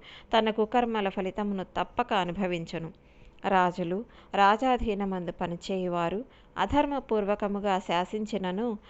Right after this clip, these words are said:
బ్రాహ్మణులకు శారీరక దండన విధించినను,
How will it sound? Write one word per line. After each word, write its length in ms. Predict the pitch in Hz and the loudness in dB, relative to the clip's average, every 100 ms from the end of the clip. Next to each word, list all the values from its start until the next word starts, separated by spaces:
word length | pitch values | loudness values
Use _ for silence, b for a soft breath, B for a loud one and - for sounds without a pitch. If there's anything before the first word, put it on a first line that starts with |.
| B B | B B
బ్రాహ్మణులకు 720 | 180 202 233 254 247 214 180 | 2 4 4 2 2 2 0
శారీరక 640 | 190 175 185 233 226 156 180 | -2 2 2 2 2 0 0
దండన 640 | 165 165 185 190 185 196 | 0 -2 0 -2 -2 -4
విధించినను, 880 | 180 175 202 208 214 185 185 254 | -2 -4 -2 -4 -4 -4 -2 -4